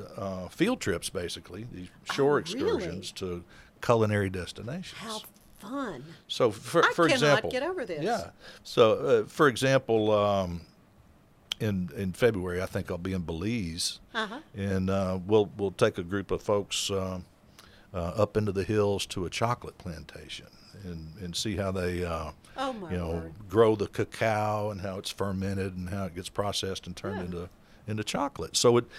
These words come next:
Speaker 1: it's stuff like that all over the world.
Speaker 2: <laughs>
Speaker 1: So, uh, I'll be teaching the cuisines of the world all over the world.
Speaker 2: Yeah.
Speaker 1: And,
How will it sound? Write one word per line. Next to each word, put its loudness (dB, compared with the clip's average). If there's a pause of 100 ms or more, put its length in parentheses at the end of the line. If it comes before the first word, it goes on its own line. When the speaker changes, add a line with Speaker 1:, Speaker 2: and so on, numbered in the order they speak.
(160)
Speaker 1:
it's 2
stuff 6
like 6
that 0 (600)
all 4
over 2
the -4
world. 0 (360)
Speaker 2:
<laughs> -2 (640)
Speaker 1:
So, -8 (360)
uh, 10
I'll 0
be 0
teaching 0
the 0
cuisines 4
of 2
the 4
world 2 (600)
all -6
over -6
the -16
world. -18 (200)
Speaker 2:
Yeah. -8
Speaker 1:
And, -12